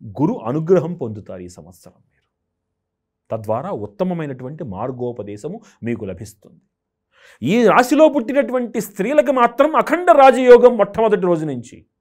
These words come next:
వద్దంటే మిమ్మల్ని బంగారం వరిస్తూ ఉంటుంది నాన్న, జాగ్రత్తగా గమనించి దాన్ని అందిపుచ్చుకోండి. మీరు మీ పేరు మీద స్థిరాస్తులు కొనేటువంటి అవకాశం కనబడుతోంది.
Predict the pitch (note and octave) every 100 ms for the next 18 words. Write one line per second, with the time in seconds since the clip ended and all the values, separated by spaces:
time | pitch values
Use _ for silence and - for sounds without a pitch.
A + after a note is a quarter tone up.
0 | _ _ _ _ _ _ _ G2 C3+ D3+
1 | G#3+ F3+ G3+ A3 E3+ D#3+ D3+ C#3+ B2 A2
2 | C#3 F3+ E3 F3 E3+ D3 D3+ - F3 C#3
3 | C#3 C#3 B2+ A2+ A#2 - - A2 A#2 A#2
4 | A2 A2 G2+ G2 - G#2 D#3 F#3 F3+ B2
5 | A#2 A#2+ G3 E3+ - - A#2 - - _
6 | _ _ _ _ _ _ _ _ _ _
7 | _ _ _ _ _ _ _ _ _ _
8 | _ _ _ _ G#2+ C3+ D#3 D#3 E3+ F#3+
9 | F#3+ F#3+ F#3 - D3 G3 G3 - G3+ E3+
10 | E3+ E3 D#3 D3+ C#3 D3 C#3+ C#3 A#2+ A2
11 | G#2 F#2+ - - D2